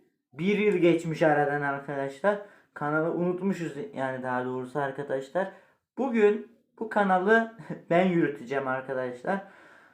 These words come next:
Ee, Mustafa da belli bir sıkıntılar olduğu için onunla birlikte videolar gelemiyor ama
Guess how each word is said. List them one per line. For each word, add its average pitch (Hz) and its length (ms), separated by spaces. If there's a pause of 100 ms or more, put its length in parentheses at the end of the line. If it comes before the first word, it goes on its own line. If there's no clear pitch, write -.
(240)
Ee, - 40 (420)
Mustafa 147 720
da 156 480
belli 139 180
bir 143 40
sıkıntılar 147 560
olduğu 147 320
için 170 480
onunla 139 240
birlikte 139 320
videolar 131 340
gelemiyor 165 760
ama 202 600